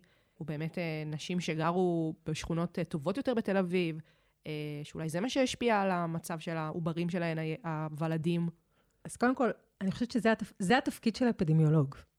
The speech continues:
Speaker 2: אפידמיולוג טוב, זה מה שהוא אמור לעשות. הוא בעצם, אה, יש לו חידה, יש לו את התות-, יש לו את הנתונים, והוא צריך למצוא את האמת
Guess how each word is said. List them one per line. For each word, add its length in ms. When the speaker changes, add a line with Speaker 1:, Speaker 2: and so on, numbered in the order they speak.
Speaker 2:
אפידמיולוג 560
טוב, 340
זה 160
מה 100
שהוא 200
אמור 240
לעשות. 560
הוא 140
בעצם, 580
אה, 60
יש 220
לו 60
חידה, 440
יש 180
לו 60
את 120
התות-, 340
יש 180
לו 60
את 100
הנתונים, 580
והוא 120
צריך 380
למצוא 460
את 340
האמת 640